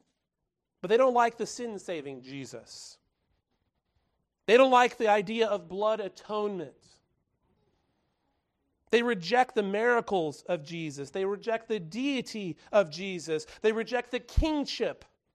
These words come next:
of Christ. To the world, the idea that Jesus rose again from the dead is absurd, because dead people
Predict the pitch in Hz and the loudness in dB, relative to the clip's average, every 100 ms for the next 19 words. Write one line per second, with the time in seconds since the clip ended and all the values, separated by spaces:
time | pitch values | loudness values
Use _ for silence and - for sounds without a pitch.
0 | _ _ _ _ _ _ 151 - - 135 | _ _ _ _ _ _ -10 -8 -4 -4
1 | - - - - - _ _ _ _ _ | -4 -12 -20 -20 -20 _ _ _ _ _
2 | _ _ _ _ _ _ _ _ _ _ | _ _ _ _ _ _ _ _ _ _
3 | _ - - - 247 233 311 302 233 220 | _ -20 -8 -4 -2 2 4 4 4 2
4 | 202 226 202 262 208 185 160 196 285 - | 0 0 -2 -2 -2 -4 -8 -8 -8 -4
5 | 208 185 202 240 196 196 220 226 214 185 | -6 -4 -2 -2 -2 -6 -4 -6 -6 -10
6 | 185 160 262 214 180 190 - - 233 214 | -10 -4 0 2 0 -2 -8 -8 -6 -4
7 | - 208 - - - 214 139 107 - _ | -6 -10 -10 -10 -6 -4 -6 -8 -16 _
8 | _ _ _ _ _ _ _ _ _ _ | _ _ _ _ _ _ _ _ _ _
9 | - 240 254 220 165 277 311 311 208 165 | -4 2 4 4 4 6 6 4 -10 -8
10 | 143 139 254 | -6 -4 -4